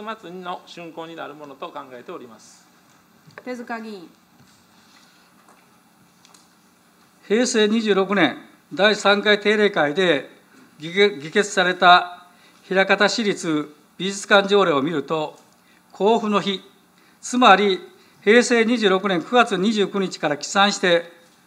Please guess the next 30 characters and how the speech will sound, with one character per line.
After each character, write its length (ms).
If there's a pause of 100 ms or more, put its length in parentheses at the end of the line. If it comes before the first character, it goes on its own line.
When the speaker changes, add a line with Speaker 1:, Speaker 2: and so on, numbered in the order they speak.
(160)
Speaker 3:
一 220
年 240 (400)
六 240
月 320
を 120
超 140
え 60
な 160
い 80
範 260
囲 20
内 220
に 80
お 80
い 80
て、 360 (440)
規 80
則 260
で 60
定 260
め 80
る 60
日 100
か 120
ら 280
施 200
行 180
す 120
る 100
と 400